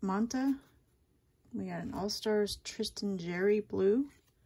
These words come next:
Uh, rookie prospect is Josh Norris. Ooh, that's cool. I like these two 'cause I like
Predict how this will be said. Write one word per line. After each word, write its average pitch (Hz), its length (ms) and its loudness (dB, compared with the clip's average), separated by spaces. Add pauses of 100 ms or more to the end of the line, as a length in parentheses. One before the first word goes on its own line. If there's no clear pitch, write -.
(1000)
Uh, 175 680 -4 (180)
rookie 220 580 -2 (140)
prospect 226 680 -2
is 196 160 -4
Josh 196 420 0
Norris. 208 720 -4 (1700)
Ooh, 208 120 -4
that's 180 200 -6
cool. - 300 -10
I 180 60 -6
like - 260 -6
these 180 300 -4
two 190 260 -4
'cause 190 240 -8 (400)
I 214 60 2
like 240 260 2